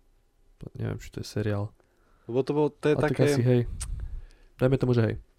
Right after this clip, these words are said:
Speaker 2: Také, že u starých rodičov sme to vždycky pozerali.
Speaker 1: No vtedy skoro nič nešlo po,
Speaker 2: No.
Speaker 1: po škole, tak si pozrel Súdnu sieň. <laughs>
Speaker 2: Takže to bolo také.
Speaker 1: No, Súdna sieň ešte môže byť.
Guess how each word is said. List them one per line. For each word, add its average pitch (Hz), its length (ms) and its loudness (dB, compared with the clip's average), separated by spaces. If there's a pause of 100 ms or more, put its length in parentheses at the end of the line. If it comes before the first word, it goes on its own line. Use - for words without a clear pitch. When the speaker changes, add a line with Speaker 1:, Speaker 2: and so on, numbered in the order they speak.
(160)
Speaker 2:
Také, 147 280 -2
že 101 140 -2
u 104 120 0
starých 104 320 -2
rodičov 101 380 -2
sme 98 80 -8
to 101 120 -6
vždycky 98 300 -10
pozerali. 95 500 -2 (800)
Speaker 1:
No 127 80 -8
vtedy 135 240 4
skoro 131 280 0
nič 135 140 4
nešlo 127 520 2
po, - 200 0
Speaker 2:
No. 107 80 0
Speaker 1:
po 110 160 -8
škole, 104 320 -2
tak - 180 -4
si - 100 -2
pozrel 135 260 10
Súdnu 139 300 8
sieň. 143 340 8 (340)
<laughs> - 360 -16
Speaker 2:
Takže 107 220 -4
to 120 120 -2
bolo 110 220 4
také. 104 500 -4 (200)
Speaker 1:
No, 135 220 0
Súdna 143 300 -2
sieň 131 300 0
ešte - 160 -6
môže 123 200 0
byť. 123 240 0